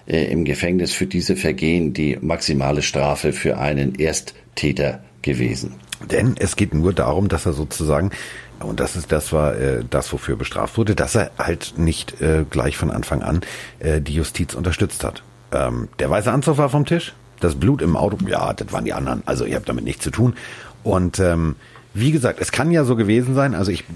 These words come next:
Speaker 2: bin immer so, dass ich sage, ich war nicht dabei, ähm, da gilt die Unschuldsvermutung und, ähm, wenn das tatsächlich seine beiden Kumpels waren, so, dann war es ein Fehler, rein theoretisch zu sagen,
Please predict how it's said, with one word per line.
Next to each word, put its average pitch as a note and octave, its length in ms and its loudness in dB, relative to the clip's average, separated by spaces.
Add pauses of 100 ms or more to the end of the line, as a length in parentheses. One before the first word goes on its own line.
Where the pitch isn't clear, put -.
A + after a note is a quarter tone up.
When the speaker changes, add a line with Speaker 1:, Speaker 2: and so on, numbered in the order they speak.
(140)
Speaker 2:
bin A#2+ 180 2
immer A2+ 300 2
so, G2+ 260 4
dass F#2 220 0
ich F2+ 100 -4
sage, E2 400 2 (180)
ich D2+ 140 -4
war D2+ 120 2
nicht C#2+ 120 0
dabei, C2+ 380 2 (280)
ähm, D2+ 380 2 (340)
da D#2 140 -2
gilt C#2 220 0
die - 80 -4
Unschuldsvermutung A#2 960 2
und, F2+ 320 0
ähm, D#2+ 340 2 (400)
wenn F2+ 420 0 (580)
das F2 200 0
tatsächlich E2 400 2
seine D#2+ 180 2
beiden C#2+ 220 0
Kumpels E2+ 340 0
waren, E2+ 260 2 (120)
so, A#1 200 0
dann B1+ 300 -2 (300)
war D2 160 2
es - 100 -10
ein D2+ 80 -2
Fehler, D#2+ 520 2
rein C#2 200 2
theoretisch C2 800 0
zu - 140 -4
sagen, B1 400 2